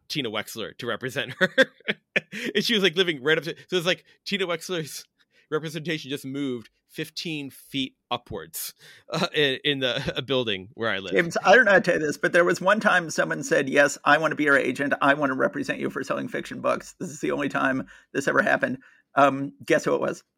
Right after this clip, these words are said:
Speaker 1: Tina Wexler?
Speaker 2: It was Tina Wexler. <laughs>
Speaker 1: Amazing.
Speaker 2: So I've got, I found my notes from my meeting with Tina Wexler. Um,
Speaker 1: Yeah.
Speaker 2: she didn't actually say, "I want to represent you," but she said,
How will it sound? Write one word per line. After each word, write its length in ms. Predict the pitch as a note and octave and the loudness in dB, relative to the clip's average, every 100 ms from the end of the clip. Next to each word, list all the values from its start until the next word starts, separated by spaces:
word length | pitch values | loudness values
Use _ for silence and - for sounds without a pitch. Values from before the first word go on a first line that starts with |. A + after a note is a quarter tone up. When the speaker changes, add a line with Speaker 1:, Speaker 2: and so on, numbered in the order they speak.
| _ _ _ _ _ _ _ _ - | _ _ _ _ _ _ _ _ -16
Speaker 1:
Tina 220 | D3 B2 | -10 -6
Wexler? 420 | A#2+ - E3+ F3 _ - | -6 -6 -8 -10 _ 4
Speaker 2:
It 120 | E3 | 4
was 100 | - | 4
Tina 220 | - E3+ | -4 -4
Wexler. 400 | D3 D3+ - D3 - C#4+ - _ - | -2 -2 0 -2 -2 -6 -12 _ -20
<laughs> 340 | _ _ - | _ _ -20
Speaker 1:
Amazing. 400 | B2+ A#2 G#2 G2+ _ _ _ - - C4 | -12 -12 -12 -16 _ _ _ -20 -4 -4
Speaker 2:
So 360 | C4+ - G#3 D#3+ - A3+ - | -2 4 6 6 0 -10 0
I've 200 | F3 E3+ | 0 4
got, 260 | F3 E3 - | 6 6 4
I 120 | D3 | 0
found 440 | - D#3+ F3+ F3+ E3+ | 2 -2 -2 -4 -4
my 460 | C#3 B2+ C3 C#3 - _ _ | -2 0 0 -2 -8 _ _
notes 400 | C#3 C#3+ D#3 - | -4 -2 -2 -4
from 220 | - C3 | -4 -2
my 140 | A2+ A2+ | -2 -2
meeting 340 | A#2+ B2+ A#2+ | -2 -2 -2
with 160 | C3 - | -4 -8
Tina 200 | - B2 | -6 -4
Wexler. 380 | B2 - B2 - _ _ _ - | -6 -4 -6 -6 _ _ _ 0
Um, 300 | C3 A#2 A#2+ | 2 4 0
Speaker 1:
Yeah. 100 | A#2 A#2 | -4 0
Speaker 2:
she 120 | B3 | 0
didn't 220 | G#3+ D3+ | 0 0
actually 280 | C#3 C#3 C#3 | -2 0 -2
say, 220 | D3 B2+ | 0 2
"I 180 | A#2+ B2+ | 2 0
want 160 | A#2+ | 0
to 40 | B2 | -2
represent 420 | B2+ A#2 A#2 - | -4 -4 -6 -6
you," 80 | A#2 | -8
but 220 | A#2+ A#2 | -6 -6
she 200 | - C#3 | -6 -8
said, 400 | - C3+ A#2+ - | -4 -2 -2 -6